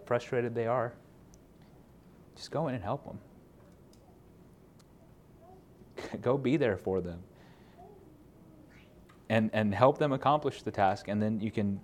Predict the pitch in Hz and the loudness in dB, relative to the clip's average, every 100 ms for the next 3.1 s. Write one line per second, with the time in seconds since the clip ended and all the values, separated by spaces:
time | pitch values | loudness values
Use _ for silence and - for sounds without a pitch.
0 | - - 110 107 123 127 117 98 95 107 | -12 -6 2 4 4 2 0 -6 -2 0
1 | 107 101 123 113 - 101 98 98 95 87 | 0 0 -4 -6 -4 -4 -2 -2 0 0
2 | 98 92 90 - - - - - 98 90 | 2 2 -2 -10 -20 -20 -20 -10 -6 -4